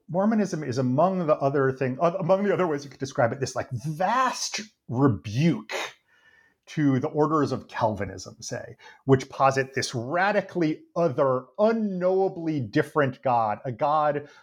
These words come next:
who, like, speaks from the whirlwind, has nothing in kind, nothing in common with humankind, that he kind of has a sort of sadistic contempt for. Joseph Smith produces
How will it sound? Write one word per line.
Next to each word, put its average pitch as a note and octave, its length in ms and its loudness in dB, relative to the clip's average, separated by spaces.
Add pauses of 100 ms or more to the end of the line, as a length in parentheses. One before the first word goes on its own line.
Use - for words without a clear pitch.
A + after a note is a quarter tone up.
who, D3 100 2
like, A#2+ 220 2
speaks B3 280 0
from G3+ 140 -2
the D#3+ 80 2
whirlwind, C3+ 480 4
has A#2+ 240 0
nothing G3 320 2
in C#3 160 0
kind, B2+ 580 0 (140)
nothing F#3+ 220 4
in C#3+ 100 -8
common C#3 300 2
with B2+ 120 0
humankind, C3 720 2 (160)
that D#3+ 80 2
he D3 80 0
kind - 260 4
of C#3+ 80 -6
has C#3 200 4
a C3+ 40 2
sort C3 200 0
of A2+ 80 -6
sadistic B2+ 360 0
contempt A2 380 2
for. - 220 -14 (600)
Joseph B3+ 460 4
Smith G#3 400 2 (300)
produces F#3 760 2